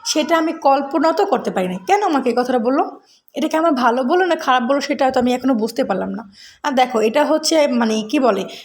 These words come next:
ওই যে কাস্টার্ড পাউডার, এটা দিয়ে আজকে আমি বানাবো। আর এটা কিন্তু প্রায় অনেক দিন ধরে ঘরে আছে, কিন্তু বানানো হয় না। আর এই যে বাটির মধ্যে আমি গুঁড়া দুধ আর একটু পরিমাণে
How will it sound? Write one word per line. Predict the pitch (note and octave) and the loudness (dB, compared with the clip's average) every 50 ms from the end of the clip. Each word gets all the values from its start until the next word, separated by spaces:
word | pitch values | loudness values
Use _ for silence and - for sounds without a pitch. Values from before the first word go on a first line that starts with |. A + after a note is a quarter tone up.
| _ - | _ -6
ওই | - B3 | -4 -2
যে | A#3+ B3 A3+ A3 A3 G#3+ G#3 G3+ - - - _ _ _ _ _ _ _ _ _ _ _ _ _ _ _ - | 0 2 2 2 2 0 -2 -4 -6 -10 -16 _ _ _ _ _ _ _ _ _ _ _ _ _ _ _ -2
কাস্টার্ড | - D#4 D#4 D#4 - D#4+ D#4 D#4 | -2 0 0 0 0 -2 0 0
পাউডার, | - G#3 G3+ G3 G3 G#3+ - | 0 -2 0 0 -2 -2 -2
এটা | B3+ B3 D#4 | -2 -2 0
দিয়ে | C#4+ D4 F4 E4 | 2 2 2 2
আজকে | D#4 E4 - D#4+ | 2 0 0 0
আমি | D#4 C#4+ | 0 0
বানাবো। | A3+ - G3 G3 F#3+ G3 A3+ | 0 0 0 -2 -2 -2 -2
আর | A#3 A#3+ | -2 -2
এটা | C4+ A3+ D4+ | 0 -2 -2
কিন্তু | - D#4+ B3 D#4 | -2 0 -2 -2
প্রায় | - - D4+ C#4 C#4 | -2 0 0 2 2
অনেক | C4 C#4 C#4 C#4+ C#4+ B3 | 2 2 2 0 0 0
দিন | A#3+ C#4+ C#4 | 0 2 2
ধরে | B3 D4 C#4 B3 | 4 2 2 2
ঘরে | A3+ A3 G3+ G#3 | 2 2 2 2
আছে, | G#3 G#3+ G3+ - - A3 | -2 -4 -4 -6 -8 -10
কিন্তু | - - - - - _ - F4 F#4 C#4 | -10 -12 -20 -20 -18 _ -2 -2 0 2
বানানো | B3+ B3 A#3+ B3 B3+ C4+ C#4+ | 2 2 2 2 0 0 0
হয় | - - G3+ F#3+ | 0 -2 -4 -4
না। | F#3+ G3+ - | -4 -8 -6
আর | - A#3+ C4 | -4 -2 0
এই | C4+ | 0
যে | B3+ D4+ | 0 2
বাটির | A#3+ B3 A3+ A3+ D4 D4 | 2 2 0 0 0 2
মধ্যে | D4 D4+ C4 C#4+ | 2 2 2 2
আমি | C4+ C4 C4+ | 2 2 2
গুঁড়া | B3 A3 C4 C4 C4 C4 | 0 2 2 2 2 2
দুধ | B3 E4 - | 0 -2 0
আর | - C4+ C#4 | 0 -2 -2
একটু | C5 - F4 - - - | 0 -2 -4 -6 -8 -10
পরিমাণে | - - C4+ C#4 C4+ C4+ C4 C4 | -4 -2 0 2 2 2 0 0